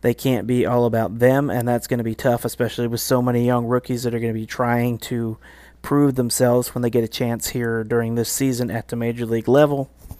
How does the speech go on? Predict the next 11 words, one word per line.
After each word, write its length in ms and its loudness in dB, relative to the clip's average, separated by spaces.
They 100 8
need 220 4
to 60 -4
prove 460 -2
that, 400 4
uh, 200 2
they 160 0
belong 460 0
here, 320 0
and 440 -2
they, 440 6